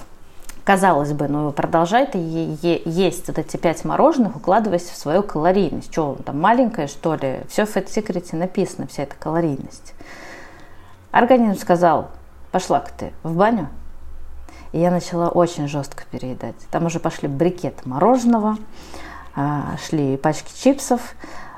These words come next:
А, было несколько эпизодов булимии, когда я наедалась, просто там пузо было огромное, такая: «Боже, какое я дно просто». Ну и, собственно,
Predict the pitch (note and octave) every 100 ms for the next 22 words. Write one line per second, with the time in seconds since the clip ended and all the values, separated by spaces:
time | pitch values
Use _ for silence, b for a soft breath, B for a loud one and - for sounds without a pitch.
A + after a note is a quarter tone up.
0 | B - D3 D3 D3+ F3 D#3+ D#3 D#3 -
1 | D3 - D3 D#3 D3 D#3 D3 C#3+ C#3+ D#3
2 | D3 D#3 G#3+ B3+ B3 - D#3 D3+ C#3+ C#3
3 | C#3+ C#3+ D3+ C#3 C#3 - C#3+ - - D3
4 | D3+ - - A3+ G3+ E3+ C#3+ D3+ D3 C3+
5 | C#3+ E3 F#3 G#3 F3 E3 E3 D3 D3 D3
6 | C#3+ D#3+ D#3+ D3 D3 B2+ B2 D2 - -
7 | - - - B3 G#3 D#3+ D3+ D3 D#3 D3
8 | C#3 C3+ - G#2 - - - - E3+ A#3
9 | A3 F3+ F3+ F3 - - - D#3+ - -
10 | D#3+ D3+